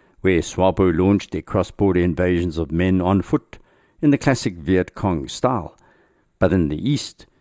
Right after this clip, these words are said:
it began to look very different indeed. The civil war between unita and the M P L A in this area was about ideology, and the South Africans supported unita.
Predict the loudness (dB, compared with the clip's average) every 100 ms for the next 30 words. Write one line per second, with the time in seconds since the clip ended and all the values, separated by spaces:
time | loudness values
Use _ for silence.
0 | _ _ -12 -8 -4 -4 -4 -8 -6 -2
1 | -2 0 -2 -4 -6 -4 -4 -4 -6 -8
2 | -12 _ _ _ _ _ -8 -2 2 2
3 | 2 4 2 2 0 2 2 2 0 0
4 | -4 -8 _ -6 -2 2 2 0 0 0
5 | 0 0 0 0 -2 0 0 -2 -4 -2
6 | -2 0 -2 -4 -8 -6 -6 -6 -6 -8
7 | -12 -18 _ _ _ _ -4 -2 -2 -2
8 | -2 -2 -4 -8 -10 -8 -6 -2 -4 -4
9 | -10 -6 -4 -6